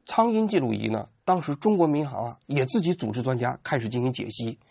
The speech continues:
发现这个苍鹰记录仪的黑匣子啊，也受到了严重的破坏。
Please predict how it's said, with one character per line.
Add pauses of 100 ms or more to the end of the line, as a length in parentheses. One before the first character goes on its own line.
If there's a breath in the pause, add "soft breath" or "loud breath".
(340 soft breath)
发
现
这
个
苍
鹰
记
录
仪
的
黑
匣
子
啊， (280 soft breath)
也
受
到
了
严
重
的
破
坏。